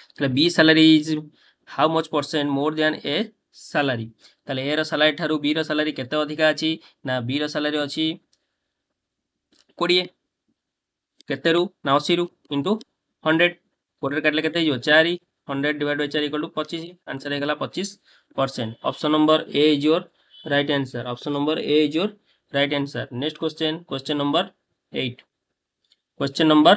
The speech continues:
ଏଇଟ୍ ଦେଖିବା ଆମେ। ଏଇଟ୍ କ'ଣ ଦେଇଛି? In a company there are ବାରଶହ ଏମ୍ପ୍ଲୟୀ, ଥାର୍ଟି ପରସେଣ୍ଟ ଏମ୍ପ୍ଲୟୀ are left the job। ଟୋଟାଲ ହେଉଛନ୍ତି କେତେ ଏମ୍ପ୍ଲୟୀ? ବାରଶହ ହେଉଛି ଆମର ହଣ୍ଡ୍ରେଡ୍ ପରସେଣ୍ଟ। ତା ଦେହରୁ ତିରିଶ ପରସେଣ୍ଟ କ'ଣ ହେଉଛନ୍ତି? ନା ଜବ୍ ଛାଡ଼ି ଦେଉଛନ୍ତି। ତାହେଲେ ରହିଲେ କେତେ? ସତୁରି ପରସେଣ୍ଟ।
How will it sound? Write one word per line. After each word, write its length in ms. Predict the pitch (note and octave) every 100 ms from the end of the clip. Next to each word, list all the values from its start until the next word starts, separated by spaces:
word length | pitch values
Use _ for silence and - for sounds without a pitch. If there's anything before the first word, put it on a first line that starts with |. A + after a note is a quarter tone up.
| - _ _ _ _
ଏଇଟ୍ 220 | C3 C3+ C3+
ଦେଖିବା 280 | C#3 D3+ D3
ଆମେ। 140 | D3+ G3 - _ -
ଏଇଟ୍ 140 | - E3
କ'ଣ 80 | D#3+
ଦେଇଛି? 300 | D#3+ D3+ E3 -
In 100 | C#3+ C#3+
a 80 |
company 480 | C#3 C3+ C3+ D3+ D#3 D#3
there 300 | C#3 C#3 D3
are 220 | D3+ D#3+ - _ _
ବାରଶହ 420 | B2 C3+ D3 D3 D3
ଏମ୍ପ୍ଲୟୀ, 300 | C#3 C3+ A#2
ଥାର୍ଟି 240 | C3+ B2+ D3+
ପରସେଣ୍ଟ 220 | D#3 D#3 D3
ଏମ୍ପ୍ଲୟୀ 220 | C#3+ D#3
are 80 | C#3+
left 220 | C#3 C#3+
the 120 | C#3 D3+
job। 200 | D3 B2 A2+
ଟୋଟାଲ 240 | - C3 D#3
ହେଉଛନ୍ତି 260 | D3+ D#3 D3+
କେତେ 220 | D3+ D#3 D#3 D3+
ଏମ୍ପ୍ଲୟୀ? 320 | D3 D#3 D#3+
ବାରଶହ 340 | C#3+ C3 C#3+ D#3+
ହେଉଛି 180 | D3+ D3+
ଆମର 180 | D3+ C#3+
ହଣ୍ଡ୍ରେଡ୍ 240 | C#3+ D3+ D#3
ପରସେଣ୍ଟ। 340 | C#3+ D#3 D#3 - - _
ତା 80 | C3+
ଦେହରୁ 160 | C#3+ D3
ତିରିଶ 260 | D3 D3 D3
ପରସେଣ୍ଟ 260 | D3+ D#3 D3
କ'ଣ 100 | D#3
ହେଉଛନ୍ତି? 300 | D#3 D#3+ D#3 E3
ନା 120 | D3 D3
ଜବ୍ 200 | C#3 D3
ଛାଡ଼ି 200 | - D3 D3
ଦେଉଛନ୍ତି। 340 | C#3 C3+ A#2+
ତାହେଲେ 200 | C3+ C3
ରହିଲେ 260 | C#3 D3+ D#3
କେତେ? 240 | D#3 D#3 D#3+ E3 _ _
ସତୁରି 300 | - C#3+ D#3
ପରସେଣ୍ଟ। 360 | D3 C3+ B2+